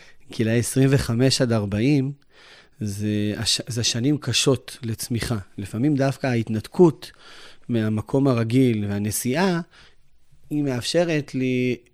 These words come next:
רגע להתרומם. כי להיות תקוע בבית עם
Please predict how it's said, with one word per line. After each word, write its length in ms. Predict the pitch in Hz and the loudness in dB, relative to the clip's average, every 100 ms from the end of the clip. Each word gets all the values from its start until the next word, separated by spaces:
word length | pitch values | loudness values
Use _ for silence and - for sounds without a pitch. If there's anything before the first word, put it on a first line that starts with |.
| _ | _
רגע 360 | 131 127 131 147 | 0 2 4 4
להתרומם. 720 | 120 110 104 113 127 127 98 - _ - - - _ | 4 0 -2 2 4 4 0 -10 _ -20 -20 -20 _
כי 240 | - 104 107 | -8 -6 -4
להיות 420 | 110 123 123 - 120 | 0 0 -2 -8 -4
תקוע 360 | 107 - 156 147 | -6 0 4 4
בבית 720 | 127 117 160 156 147 - - | 4 6 6 6 0 -6 -8
עם 300 | 139 123 113 | -2 -2 -2